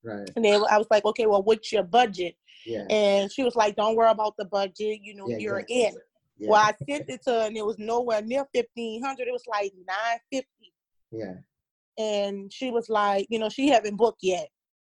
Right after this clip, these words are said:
Speaker 2: But she, you know, I'm just like, "Okay, well, did I go too high? I don't know."
Speaker 1: Right. And, y-, you know, if you have those, like, just ask them. Just ask, be honest with them. Be like, "Hey, you know what? I know you haven't booked with me. You know, can you just tell me why you haven't booked?" You know, just be straight up with them.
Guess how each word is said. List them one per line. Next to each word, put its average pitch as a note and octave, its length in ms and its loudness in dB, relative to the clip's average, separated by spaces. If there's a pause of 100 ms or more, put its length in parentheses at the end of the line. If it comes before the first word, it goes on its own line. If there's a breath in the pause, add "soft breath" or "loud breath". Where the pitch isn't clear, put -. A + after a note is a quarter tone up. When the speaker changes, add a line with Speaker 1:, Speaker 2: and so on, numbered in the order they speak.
(200)
Speaker 2:
But G#3+ 160 2
she, A3+ 180 -10
you A3 80 0
know, F#3+ 300 -4
I'm G3 160 -6
just A3 180 -8
like, G#3+ 180 4
"Okay, G#3 240 0
well, F#3+ 160 2
did G3+ 160 4
I F#3+ 140 0
go F#3+ 180 -6
too G3+ 220 -10
high? A#3 460 2
I G#3 80 2
don't G3 180 -2
know." F3+ 160 -6 (500)
Speaker 1:
Right. G2 340 -14 (380)
And, D#3+ 160 2
y-, D#3 180 -2
you C3+ 220 -4
know, D#3+ 100 2
if D3 200 -2
you E3 160 -2
have E3+ 220 -8
those, F#3 260 -4
like, B2+ 200 -6
just D#3 200 -4
ask D3 340 -8
them. G#2 260 -10 (160)
Just C#3+ 220 -8
ask, C#3 300 -8
be C#3 120 -2
honest C#3 280 -4
with B2+ 80 -12
them. C3 160 -4
Be A2+ 60 -6
like, A2 160 -10
"Hey, C3 120 -6
you B2 100 -6
know C3 120 -4
what? C#3 260 -4 (220 soft breath)
I A#2+ 40 -10
know C3 100 -2
you C3 120 -2
haven't B2+ 240 -4
booked C#3 200 -4
with D3+ 120 -6
me. E3 260 -6 (400)
You B2+ 100 -12
know, B2+ 100 -4
can C#3 180 0
you B2+ 80 -2
just C#3+ 180 -6
tell C3+ 140 -6
me C3+ 120 -4
why A#2 240 -6
you B2+ 140 -6
haven't B2+ 240 -6
booked?" D3 300 -8 (500)
You A#2+ 80 -8
know, B2+ 100 -2
just C3+ 160 -8
be C#3+ 100 -4
straight C3+ 260 -2
up B2 140 -6
with A#2 140 -8
them. G#2+ 240 -8